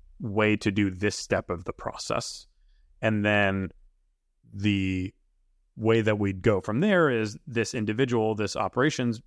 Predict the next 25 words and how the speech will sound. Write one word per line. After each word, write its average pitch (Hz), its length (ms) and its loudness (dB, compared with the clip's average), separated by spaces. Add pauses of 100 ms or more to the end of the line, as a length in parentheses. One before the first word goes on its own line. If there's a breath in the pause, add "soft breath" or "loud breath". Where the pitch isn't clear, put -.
manager, 101 640 0 (240)
would 104 440 2 (720)
step - 280 0
away 113 260 6
from 113 180 2
the 101 80 2
conversation, 98 960 0 (360)
write 110 600 2
out 101 560 0 (640)
a 107 80 2
series 117 420 4
of 92 120 -2
steps - 420 0
and 92 240 -4
guidance 107 840 -2
for 95 560 0 (340)
how 110 280 -2
do 110 120 2
we 104 320 -2
as 98 100 0
a - 60 -10
company 101 440 -2 (100)
handle 101 300 0
this 107 200 -6
customer 123 600 -4